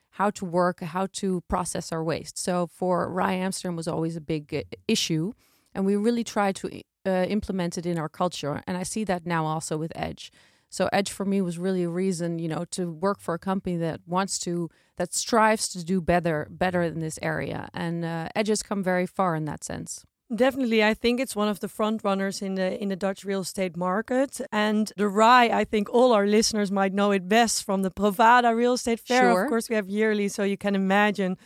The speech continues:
Speaker 2: what, uh, yeah, amount of waste, um,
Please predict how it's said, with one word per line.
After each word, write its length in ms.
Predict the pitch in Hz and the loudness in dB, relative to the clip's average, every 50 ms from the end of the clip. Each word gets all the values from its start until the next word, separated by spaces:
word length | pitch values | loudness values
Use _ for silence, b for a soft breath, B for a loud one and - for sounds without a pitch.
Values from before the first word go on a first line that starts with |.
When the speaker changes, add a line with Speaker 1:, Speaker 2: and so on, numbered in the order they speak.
| b b b b b b b b | b b b b b b b b
Speaker 2:
what, 420 | - 180 196 196 196 - - - | -4 0 0 0 0 -2 -6 -4
uh, 540 | 202 190 190 190 185 185 190 190 190 196 - - 226 | -2 0 0 0 0 0 -2 -2 -2 -4 -6 -4 -4
yeah, 240 | 214 220 214 - 202 | -4 -2 -2 -2 -2
amount 360 | 202 202 196 190 190 196 - | -2 0 0 -2 -2 -4 -6
of 120 | 185 151 | -8 -6
waste, 480 | 175 190 190 196 196 190 - - - - | -4 -4 -2 -2 -2 -4 -6 -8 -6 -4
um, 640 | 190 190 180 185 180 180 185 190 190 185 190 202 | -4 -2 -2 -2 -2 -2 -2 -2 -2 -4 -4 -8